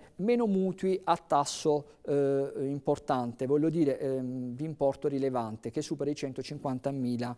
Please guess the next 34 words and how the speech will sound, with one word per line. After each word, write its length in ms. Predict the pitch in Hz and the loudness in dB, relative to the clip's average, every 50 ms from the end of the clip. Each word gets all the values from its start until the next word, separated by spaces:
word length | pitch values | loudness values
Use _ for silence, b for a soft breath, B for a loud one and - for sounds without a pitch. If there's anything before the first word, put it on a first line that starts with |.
| b b b b _ | b b b b _
euro. 460 | - 135 127 117 113 113 117 117 117 120 - B B B B B B B B B - | 0 0 2 2 0 -2 -4 -4 -6 -8 -12 B B B B B B B B B 0
Eh, 140 | 143 143 139 | 0 2 2
quindi 180 | - 180 156 | 0 -2 -2
c'è 140 | 135 - 151 | -2 -4 -4
stata 360 | 143 - 156 147 - 156 160 - | -2 -2 -2 -2 -2 -4 -8 -6
una 200 | 156 151 156 156 | -8 -6 -6 -4
migliore, 440 | 160 165 180 180 170 156 147 135 - | -4 -2 0 2 4 4 2 2 -2
una 140 | 156 139 143 | -4 -6 -6
maggiore 340 | 151 151 151 147 170 180 160 | -4 -4 -4 -2 0 0 0
attenzione 560 | 139 - - 151 156 147 - - 170 139 123 | 0 0 -2 -4 -4 -2 -2 -2 0 0 0
da 140 | 113 123 123 | -2 -4 -4
parte 420 | - 160 151 131 - - - 117 | -2 0 -2 -2 -2 -4 -6 -4
delle, 420 | 117 127 139 135 131 123 123 113 - | 0 0 0 2 2 0 0 -2 -2
eh, 200 | - 131 127 120 | -2 -2 -2 -2
famiglie 580 | - - 202 202 180 160 156 165 165 156 139 | -2 -4 -4 -2 0 0 0 2 2 2 2
nelle, 460 | 120 113 123 135 127 131 127 135 - | 2 0 -2 -2 0 0 0 -2 -2
eh, 260 | - 131 120 123 120 117 | -4 -4 -4 -4 -4 -6
l'acquisto 460 | 120 123 - - 170 151 - - 135 | -8 -8 -6 -6 -6 -4 -2 -2 0
dei 100 | 190 226 | 0 0
mutui 340 | 214 151 139 139 - - - - - | 0 0 -4 -6 -8 -10 -12 -8 -6
o 240 | - - - - - | -4 -4 -4 -4 -6
anche 420 | 143 127 113 123 131 - - 143 | -6 -6 -4 -6 -6 -6 -6 -6
questa 240 | - 151 135 - 151 | -4 -6 -6 -4 -4
riduzione 500 | 143 151 165 202 196 - - 135 123 135 | -4 -2 -2 -4 -4 -4 -4 -4 -2 -2
dovuta 280 | 143 160 143 135 - 233 | -2 -2 -4 -4 -4 -6
al 80 | - | -6
fatto 400 | - - 123 143 - - - 120 | -4 -4 -4 -4 -4 -4 -8 -6
che 100 | - - | -2 -2
ovviamente 720 | 147 123 123 156 185 190 147 120 117 120 - - 165 180 - B B B B | -2 0 0 0 0 0 -2 -4 -6 -6 -6 -4 -4 -4 -6 B B B B
ci 140 | B 226 | B -8
sono 460 | 254 - - 135 131 139 147 160 165 - B B B B | -6 -2 0 0 0 0 -2 -4 -6 -8 B B B B
anche 340 | B 165 165 160 139 - 160 | B -8 -8 -6 -4 -6 -6
meno, 540 | 170 170 156 160 156 156 156 156 160 165 160 B B B B | -4 -4 -4 -4 -2 -2 -2 -2 -4 -4 -6 B B B B
eh, 340 | 151 147 143 139 135 135 | -2 0 0 2 0 0